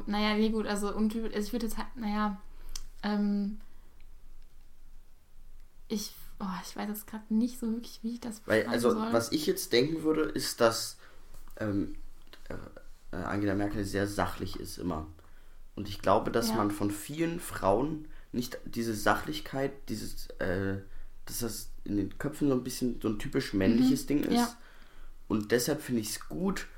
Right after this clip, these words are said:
Speaker 2: dass sie, äh, sozusagen einen Scheiß auf ihr Geschlecht <laughs> gibt und, äh, einfach als Bundeskanzlerin da ist und nicht als Frau. So, weil es, eigentlich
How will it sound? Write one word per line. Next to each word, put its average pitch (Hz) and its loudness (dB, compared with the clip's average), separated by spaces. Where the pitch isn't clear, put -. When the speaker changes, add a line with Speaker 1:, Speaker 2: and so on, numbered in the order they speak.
Speaker 2:
dass 117 2
sie, 110 2
äh, 104 2
sozusagen 104 0
einen 101 4
Scheiß 127 6
auf - 2
ihr 98 4
Geschlecht 104 2
<laughs> - 0
gibt 185 8
und, - 2
äh, 101 4
einfach - 2
als - 0
Bundeskanzlerin 110 2
da 92 6
ist - -2
und 113 2
nicht 117 2
als 101 0
Frau. 90 2
So, 110 -6
weil 107 8
es, - -2
eigentlich 151 -2